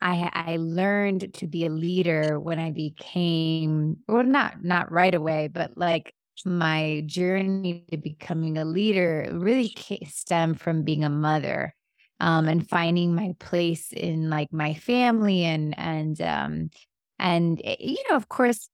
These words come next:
in the work that I do, I'm a leader in certain spaces,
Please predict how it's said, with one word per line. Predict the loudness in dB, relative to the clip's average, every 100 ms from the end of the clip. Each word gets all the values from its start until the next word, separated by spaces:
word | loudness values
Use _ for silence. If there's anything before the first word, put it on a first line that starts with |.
| _
in | -2 2
the | 2
work | 2 0 0
that | 0
I | 2 0
do, | -2 0 0
I'm | 0 0
a | -2
leader | 0 0 2 2 0 0 -2 -6
in | -4 -4 -2 -4 -4 -8 -12
certain | -4 -2 0 -2
spaces, | -6 -2 2 2 -2 -4 -2 -2 -4